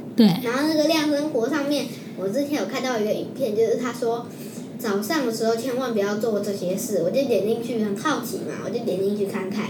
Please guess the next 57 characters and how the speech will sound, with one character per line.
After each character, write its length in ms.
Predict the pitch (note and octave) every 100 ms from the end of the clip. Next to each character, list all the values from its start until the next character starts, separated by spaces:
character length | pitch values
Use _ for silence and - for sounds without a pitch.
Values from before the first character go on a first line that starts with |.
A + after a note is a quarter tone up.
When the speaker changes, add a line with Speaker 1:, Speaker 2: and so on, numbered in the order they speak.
| - - -
Speaker 1:
然 120 | G3+
后 140 | G3+ G3+
呢？ 400 | F3 D#3+ E3 G3+ - - - - - - - - - - - - - - - - -
Speaker 2:
结 180 | A3
果 280 | G#3+ G#3 - - - - - - - - - -
早 200 | - F#3+
上 240 | G#3 D#4+ B3
的 60 |
时 120 | G#3+ G#3+
候 120 | A3
竟 120 | A3
然 120 | F#3+
不 60 | F3+
要 180 | F3 G3+
洗 160 | - -
头。 240 | - - - - - - - -
Speaker 1:
早 120 | E3+
上 160 | E4
的 60 | D#4+
时 60 | D4+
候 60 |
不 80 | C#4+
要 60 | D4+
洗 140 | F#3+
头？ 280 | D3+ D3+ E3+ - -
Speaker 2:
对。 240 | - - -
Speaker 1:
他 140 | B3
说 140 | A#3+ A#3+
为 120 | A#3
什 100 | G#3
么？ 200 | - - - - - -
是 140 | -
为 160 | A#3 G#3
什 120 | -
么？ 100 | - - - - - - - - - -
Speaker 2:
他 60 | C#4
没 120 | C4+
有， 60 | B3+ - - - A3+
没 80 |
有， 220 | C4+ C#4+ G#3+ - -
我 80 | -
没 120 | A3+
有 100 | F#4
点 260 | G#4 D#4 C#4
进 160 | D#4 F4
去 160 | F4+
看 220 | F4+ D4
啊， 100 | A3
我 80 | F3+
就 120 | A3+
是 120 | F#4+ F4+
在 140 | F#4+ - - -
看 220 | - G4+ F4
外 80 |
面 160 | E4 E4+
的 180 | C#4 C#4
封 320 | D4 D4+ D#4+